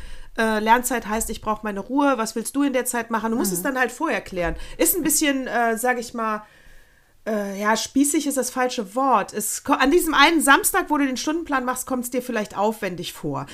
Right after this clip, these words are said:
Speaker 1: Ist es in dem Moment auch. Aber du kriegst es ja zehntausendfach innerhalb der Woche zurück, weil du einfach über die Sachen nicht mehr reden musst, wer was wann macht.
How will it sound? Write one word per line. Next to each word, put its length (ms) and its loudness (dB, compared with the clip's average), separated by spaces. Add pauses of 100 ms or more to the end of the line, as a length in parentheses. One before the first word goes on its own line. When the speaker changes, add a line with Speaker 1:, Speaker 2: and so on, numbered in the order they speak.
(140)
Speaker 1:
Ist 160 4
es 100 2
in 140 -2
dem 160 -2
Moment 340 -6
auch. 320 -8
Aber 380 6
du 100 -6
kriegst 320 -6
es 140 -6
ja 180 -2
zehntausendfach 800 -2
innerhalb 400 -2
der 160 -4
Woche 200 -4
zurück, 440 2
weil 120 -2
du 120 -6
einfach 420 0
über 160 -4
die 220 -6
Sachen 340 2
nicht 160 -4
mehr 140 0
reden 220 0
musst, 280 -4
wer 220 0
was 200 2
wann 200 0
macht. 420 0